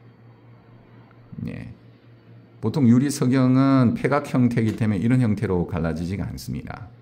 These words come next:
네, 알다시피 탁 깨지면 다이아몬드는, 예, 충격에는 약하지만 깨진다 하더라도 삼각형 패턴의 산맥이 막 지그재그로 물결 파도처럼 돼 있죠.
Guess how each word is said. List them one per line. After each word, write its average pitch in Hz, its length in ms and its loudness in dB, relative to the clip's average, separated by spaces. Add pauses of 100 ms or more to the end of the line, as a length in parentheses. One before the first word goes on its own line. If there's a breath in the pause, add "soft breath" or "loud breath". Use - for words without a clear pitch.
(400 soft breath)
네, - 120 -10 (120)
알다시피 85 800 -4 (140)
탁 - 220 -16
깨지면 110 800 -2 (720 loud breath)
다이아몬드는, 90 880 -2 (420)
예, - 120 -10
충격에는 123 460 0
약하지만 95 640 -2
깨진다 110 420 0
하더라도 113 720 0
삼각형 135 580 -2
패턴의 90 500 -4
산맥이 110 680 -2 (500 loud breath)
막 - 480 -12
지그재그로 107 880 -2 (380)
물결 92 400 -2
파도처럼 104 640 -4
돼 - 80 -6
있죠. - 260 -14